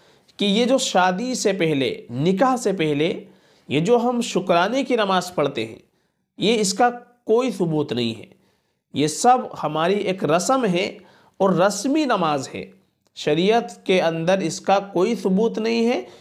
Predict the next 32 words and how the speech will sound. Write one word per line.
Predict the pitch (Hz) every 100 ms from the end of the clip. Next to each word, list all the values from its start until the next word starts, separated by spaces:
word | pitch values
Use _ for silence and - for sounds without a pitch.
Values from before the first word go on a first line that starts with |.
| -
इसकी | 160 - - 240 -
कोई | 175 208 214
असल | - 156 147
नहीं | 131 120 117
है, | 95 - _ _ _ _ _ -
क्योंकि | 254 240 302
शुक्र | 285 - 285 294 262
की | 247
नमाज | 196 175 190 180
जो | 185
पढ़ी | 185 160
जाती | 151 135 - 226 175
है | 165 - - - _ _ -
वो | 214 294
तब | - 294 294
पढ़ी | 202 190 185
जाती | 170 156 - 156 147
है | 180 226 233 196 156
जो, | 143 190 190
जिस | 190 196
काम | 190 175 226 226
के | 190
लिए | 196 190
हम | 165 147
जा | 165 202
रहे | 180 151 147
हैं, | 151 220 - - - -
जब | 214 180
वो | 151 170
काम | 175 175 226 233 -
हो | 170 185 175
जाए, | 147